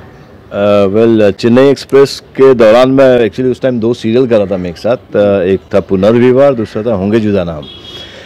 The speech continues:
तो चेन्नई एक्सप्रेस के time पे मेरे पास, अ, dates की भी बहुत problem थी। तो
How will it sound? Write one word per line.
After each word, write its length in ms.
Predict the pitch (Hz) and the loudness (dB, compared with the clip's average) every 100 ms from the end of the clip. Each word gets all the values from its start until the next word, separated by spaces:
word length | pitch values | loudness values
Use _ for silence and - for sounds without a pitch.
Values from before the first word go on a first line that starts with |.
| - - | -20 -10
तो 60 | 117 | -8
चेन्नई 380 | - 123 143 | -2 2 4
एक्सप्रेस 320 | 156 - 151 - | 2 -2 -8 -4
के 100 | 156 | 0
time 180 | 147 | 0
पे 140 | 151 156 | 2 2
मेरे 180 | 143 131 | 0 2
पास, 300 | 151 139 143 | 0 0 2
अ, 240 | 131 117 | 4 2
dates 320 | 104 117 123 | 2 0 0
की 100 | - | -4
भी 60 | 139 | -4
बहुत 180 | 120 113 | -4 -4
problem 300 | 107 98 92 | -6 -6 -10
थी। 160 | 90 73 _ - - - - - - - | -14 -18 _ -20 -20 -20 -20 -20 -20 -8
तो 80 | 110 | 0